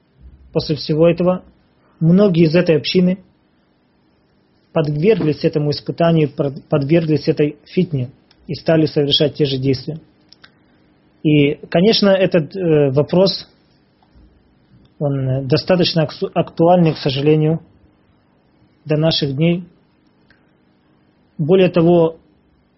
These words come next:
к большому сожалению, к большему сожалению, что эти действия, а это построение мечетей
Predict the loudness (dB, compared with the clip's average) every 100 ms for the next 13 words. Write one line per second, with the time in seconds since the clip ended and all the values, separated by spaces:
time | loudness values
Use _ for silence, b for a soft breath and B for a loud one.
0 | _ _ _ -10 -4 -2 -2 0 2 0
1 | 0 -2 0 0 -2 -2 0 2 0 -2
2 | -2 -6 -4 -4 -4 -6 -4 -6 -6 _
3 | _ _ _ _ _ _ _ _ _ -4
4 | 0 0 2 2 2 0 0 0 -14 _
5 | _ _ _ -8 -8 -4 -6 -8 _ -8
6 | -8 -2 2 4 4 2 0 -4 -4 -4
7 | 0 0 2 -2 -2